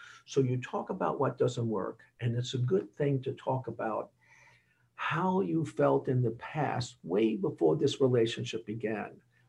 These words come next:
what upsets you had in the past before you ever met your partner, so that your partner doesn't have a reaction that says that, "Oh, well, you're just bringing up all this past stuff about what we did, and, and, and,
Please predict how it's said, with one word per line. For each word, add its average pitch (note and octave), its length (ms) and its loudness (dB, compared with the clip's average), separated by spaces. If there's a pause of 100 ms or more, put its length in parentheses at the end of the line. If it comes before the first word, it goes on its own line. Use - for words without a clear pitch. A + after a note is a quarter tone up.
what F#3 380 -2
upsets D3 500 2
you A#2 120 -6
had A#2 440 0 (140)
in C3 120 2
the B2+ 120 2
past - 720 -6 (440)
before F3 460 8
you D3+ 220 2
ever C#3+ 180 4
met D3+ 400 2 (260)
your A#2+ 120 0
partner, - 480 -6 (640)
so - 140 2
that E3 120 6
your D#3 80 6
partner G#3+ 420 2
doesn't D3+ 520 2 (100)
have D3+ 300 0
a C3+ 60 6
reaction B2+ 600 0
that A2+ 220 -2
says A#2+ 480 0
that, A#2+ 240 -2
"Oh, D#3 340 8 (320)
well, B2+ 320 4
you're C#3 160 4
just D3 320 6
bringing C#3 300 4
up B2+ 140 2
all C#3 140 6
this B2 200 2
past C#3+ 400 -2
stuff D3 340 2
about B2+ 380 0
what C3+ 180 0
we D3 140 2
did, D3 380 8
and, A#2+ 240 0 (120)
and, B2+ 280 2
and, B2 240 0